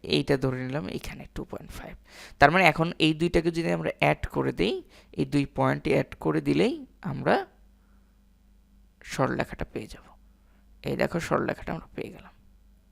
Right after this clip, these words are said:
এখন এইটাই হচ্ছে তোমার এই যে, যে সরলরেখা ফাইভ, আহ, ফাইভ জিরো জিরো ফাইভ বাই টু, এই সরলরেখার সমীকরণ। ঠিক আছে, এখন এই সরলরেখার সমীকরণ, আহ, য-,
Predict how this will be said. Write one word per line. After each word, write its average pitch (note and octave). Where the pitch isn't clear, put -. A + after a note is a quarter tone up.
এখন F#3
এইটাই F3+
হচ্ছে F3
তোমার D3
এই G#3+
যে, F3+
যে D3
সরলরেখা C3
ফাইভ, C3
আহ, C3
ফাইভ C#3
জিরো G3+
জিরো C3+
ফাইভ -
বাই C#3+
টু, -
এই D#3
সরলরেখার B2+
সমীকরণ। -
ঠিক A#3+
আছে, E4+
এখন G3+
এই A3+
সরলরেখার A3+
সমীকরণ, G#3
আহ, -
য-, -